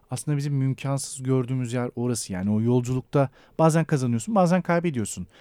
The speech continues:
Ve bir hedef noktan var ama orası neresi onu çok iyi biliyor musun? Önemli olan o. Sen de orayla alakalı işte hani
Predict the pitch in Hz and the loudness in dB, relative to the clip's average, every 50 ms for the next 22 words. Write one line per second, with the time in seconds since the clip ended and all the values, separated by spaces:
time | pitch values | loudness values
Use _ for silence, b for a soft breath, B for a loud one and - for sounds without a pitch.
0 | b b b b b 147 180 190 208 196 - - 160 156 151 180 170 - 160 135 | b b b b b 4 4 6 6 4 4 4 4 6 6 4 4 4 0 -2
1 | 113 107 - - 113 107 107 120 143 160 147 120 110 - - 131 143 156 143 - | -2 -2 -4 -4 -4 -2 0 0 0 0 0 -2 -4 -4 -2 0 0 0 0 -2
2 | - 151 143 147 139 139 - - - 135 139 151 - - 135 - 123 107 101 98 | -4 -2 -2 -2 -2 -4 -6 -6 -4 -2 -2 -2 -2 -4 -6 -6 -6 -6 -4 -4
3 | 101 104 98 98 - - 101 90 - b b b b b b - 117 113 110 107 | -4 -4 -4 -4 -6 -8 -10 -12 -12 b b b b b b -4 -2 0 0 0
4 | 107 107 104 110 156 208 240 - - 170 165 165 160 165 156 156 170 170 165 156 | 0 0 0 -2 -2 -2 -2 0 0 2 2 2 2 2 2 4 2 2 4 2
5 | 139 127 123 120 - 185 180 156 - - 139 123 113 | 2 0 0 -2 -4 -6 -8 -6 -4 -4 -2 -2 -2